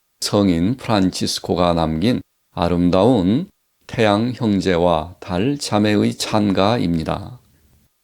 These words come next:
지극히 높고 전능하고 모두 선하신 주님, 모든 찬양과 모든 영광과 모든 영예와 모든 축복은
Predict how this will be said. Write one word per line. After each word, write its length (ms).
지극히 520
높고 560
전능하고 920
모두 560
선하신 880
주님, 640
모든 560
찬양과 1080
모든 600
영광과 760
모든 520
영예와 640
모든 500
축복은 720